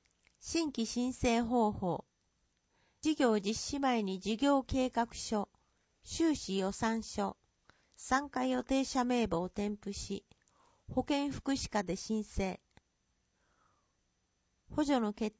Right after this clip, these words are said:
定には日数がかかることがありますので、早めに申請してください。申請期限、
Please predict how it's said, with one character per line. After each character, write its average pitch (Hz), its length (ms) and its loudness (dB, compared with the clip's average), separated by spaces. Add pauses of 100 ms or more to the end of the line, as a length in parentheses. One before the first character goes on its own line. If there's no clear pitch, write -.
定 240 200 2
に 226 120 0
は 190 140 0
日 220 200 -2
数 302 280 -2
が 220 120 2
か 208 160 -8
か 233 140 2
る 226 80 0
こ 202 140 -4
と 202 120 -2
が 185 120 2
あ 190 60 0
り 202 120 -2
ま 220 120 0
す - 180 -8
の 185 100 -4
で、 180 220 -6 (380)
早 254 200 4
め 285 160 0
に 269 120 -2
申 247 280 -2
請 233 240 2
し - 80 -10
て 226 120 -2
く - 80 -10
だ 202 160 -2
さ 196 220 -6
い。 180 100 -8 (1160)
申 302 320 -2
請 262 260 0
期 240 180 -4
限、 180 300 -6